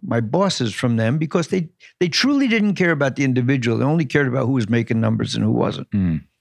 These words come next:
Speaker 1: And I've always believed there's so much more to sales leadership or company leadership than just who's on numbers.
Speaker 2: Yeah.
Speaker 1: I may have given you the wrong number. I may have given you a bigger challenge than I, and I don't have the resources, and someone else has an easy job.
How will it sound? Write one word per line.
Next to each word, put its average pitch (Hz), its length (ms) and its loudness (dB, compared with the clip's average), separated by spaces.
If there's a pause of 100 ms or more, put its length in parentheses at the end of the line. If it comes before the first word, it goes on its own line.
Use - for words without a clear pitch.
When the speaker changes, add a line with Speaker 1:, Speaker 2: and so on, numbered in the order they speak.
(120)
Speaker 1:
And 139 80 2
I've 156 100 2
always 190 220 0
believed 135 260 -4
there's 127 140 -12
so 180 260 -10
much 220 220 -2
more 165 240 -2
to 175 440 -2
sales 190 360 -4
leadership 135 580 -2 (640)
or 123 160 -2 (140)
company 165 420 -2
leadership 110 600 -2 (300)
than 135 140 0
just 165 260 0
who's 190 200 2
on 190 220 2
numbers. 240 580 -2
Speaker 2:
Yeah. 90 140 -2 (400)
Speaker 1:
I 151 80 -2
may 185 160 2
have 147 160 0
given 175 260 0
you 156 180 2
the 123 60 0
wrong 123 320 2
number. 107 300 2
I 135 80 0
may 151 180 2
have 147 140 0
given 151 240 0
you 147 100 2
a 131 40 0
bigger 143 280 0
challenge 147 540 0
than 131 100 -2
I, 139 120 2
and 131 180 0
I 135 40 2
don't 139 160 2
have 147 120 0
the 139 100 2
resources, 143 600 0
and 107 80 -6
someone 220 240 0
else 226 160 -2
has 190 180 -2
an 220 80 4
easy 185 300 2
job. 107 320 0